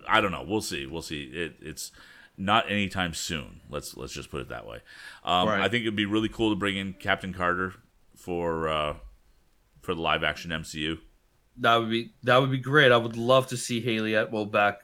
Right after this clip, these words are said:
Speaker 2: uh, back in the role.
Speaker 1: Yeah. Um, so we'll, we'll see. Um, overall, I presume you liked it as well.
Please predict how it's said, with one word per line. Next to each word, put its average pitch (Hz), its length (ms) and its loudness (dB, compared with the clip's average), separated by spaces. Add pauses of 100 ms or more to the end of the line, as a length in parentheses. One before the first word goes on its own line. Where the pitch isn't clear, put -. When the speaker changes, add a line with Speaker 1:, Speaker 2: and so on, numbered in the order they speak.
Speaker 2:
uh, 104 260 -4
back 104 360 0
in 107 100 -2
the 101 60 -2
role. 98 420 0 (1080)
Speaker 1:
Yeah. 73 180 -4 (440)
Um, 87 440 0
so 101 560 0
we'll, 110 400 -2
we'll 127 180 -4
see. 85 420 -2
Um, 95 500 2 (1700)
overall, 117 680 4 (760)
I 85 240 -2
presume 87 420 -8
you 92 100 -4
liked 90 260 -2
it 92 80 -4
as 85 140 -10
well. 104 220 -10